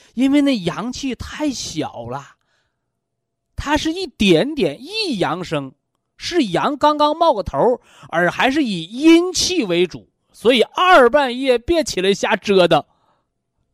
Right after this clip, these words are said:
是不是啊？所以啊，我们大家买书啊，一定要到正规书店买正版书，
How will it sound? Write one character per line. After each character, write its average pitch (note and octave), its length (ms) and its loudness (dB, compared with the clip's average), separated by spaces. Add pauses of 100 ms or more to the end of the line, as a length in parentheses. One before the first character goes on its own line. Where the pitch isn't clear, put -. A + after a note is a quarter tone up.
是 - 260 -2
不 G3+ 80 -2
是 F3+ 100 0
啊？ D3+ 160 0 (580)
所 G3 220 2
以 F#3+ 100 4
啊， D3 140 4
我 C3 140 -2
们 D3+ 80 -8
大 F3+ 120 2
家 D#3 200 0
买 C3 180 -6
书 F#3 300 -6
啊， D3+ 180 2 (440)
一 D3 180 -10
定 A3 100 2
要 F#3 100 6
到 E3+ 160 4
正 G#3+ 220 0
规 F#3 160 2
书 E3+ 240 -4
店 D#3+ 240 0
买 B2 200 -6
正 B3+ 300 0
版 A2+ 240 -4
书， D3 400 -6